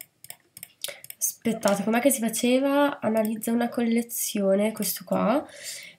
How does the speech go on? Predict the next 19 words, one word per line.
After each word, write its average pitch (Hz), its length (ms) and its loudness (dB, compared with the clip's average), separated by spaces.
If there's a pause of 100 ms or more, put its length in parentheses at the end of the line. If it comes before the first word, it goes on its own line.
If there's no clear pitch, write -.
perché 285 500 10
mi 285 140 8
serve, 240 760 4
eh, 214 500 6
dello 233 240 2
xenopetrio 220 1000 2
e 226 180 2
poi 220 140 -2
adesso 214 380 2
voglio 214 260 4
verificare 208 580 0
per 254 200 -4
bene 208 320 0
cosa 196 420 0
ci - 180 -2
serve 202 720 0 (1120)
per 220 760 8
la, 196 560 2
mm, 190 540 0